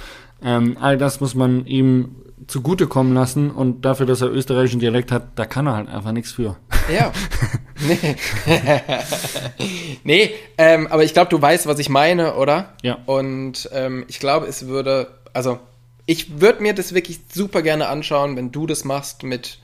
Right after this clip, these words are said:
Speaker 2: vielleicht wem, wem anders, würde ich mir wirklich sehr, sehr gerne mal anschauen.
Speaker 1: Hey, dein Hund bellt. Du hast ihn doch nicht unter
Speaker 2: Mein,
Speaker 1: Kontrolle.
Speaker 2: mein, mein Hund hat jetzt wahrscheinlich rausgefunden,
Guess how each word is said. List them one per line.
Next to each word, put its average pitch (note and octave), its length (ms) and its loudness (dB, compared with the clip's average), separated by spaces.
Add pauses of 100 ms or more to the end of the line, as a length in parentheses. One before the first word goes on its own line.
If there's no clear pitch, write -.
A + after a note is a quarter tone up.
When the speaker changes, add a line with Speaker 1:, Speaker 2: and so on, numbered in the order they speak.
(240)
Speaker 2:
vielleicht C#3 360 -2
wem, C3 320 -4 (240)
wem C3+ 160 -2
anders, E3+ 440 4 (200)
würde C#3+ 200 2
ich C#3+ 60 -4
mir C#3 200 -2
wirklich C3+ 260 -4
sehr, C3+ 200 -2
sehr B2+ 120 0
gerne B2 220 0
mal A2+ 160 -4
anschauen. - 220 2 (540)
Speaker 1:
Hey, D#3 160 4
dein C#3 200 6
Hund E3 200 4
bellt. A2 360 2
Du B2 100 6
hast C#3 140 2
ihn C#3 100 4
doch C#3 100 2
nicht C#3 140 4
unter A2+ 180 2
Speaker 2:
Mein, C#3+ 200 2
Speaker 1:
Kontrolle. G#2+ 220 -2 (540)
Speaker 2:
mein, D3 200 -4
mein C#3 260 6
Hund G#3 160 0 (160)
hat D#3 160 -6
jetzt D#3+ 200 0
wahrscheinlich D#3 360 -4
rausgefunden, D3 540 -10